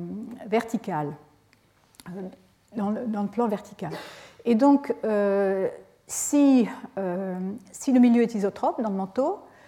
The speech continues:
on va observer à la station cette onde uniquement, euh, sur, euh, sur la composante, euh, radiale, c'est-à-dire la composante qui est incluse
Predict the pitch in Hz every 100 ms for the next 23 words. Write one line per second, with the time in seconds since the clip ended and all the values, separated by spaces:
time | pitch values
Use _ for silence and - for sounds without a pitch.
0 | - _ _ _ 226 233 214 226 220 214
1 | - 226 185 214 277 339 - 202 190 202
2 | 190 - 262 359 - - _ _ - -
3 | 202 247 277 311 - 269 277 - 254 285
4 | 330 - - _ _ 202 185 190 190 254
5 | 262 - 190 185 - 233 - - 247 226
6 | 226 226 226 220 226 220 - 190 180 185
7 | - _ - 180 180 175 170 170 - -
8 | - 202 220 202 202 311 - 214 202 214
9 | 202 202 240 240 233 254 247 208 220 220
10 | 247 247 220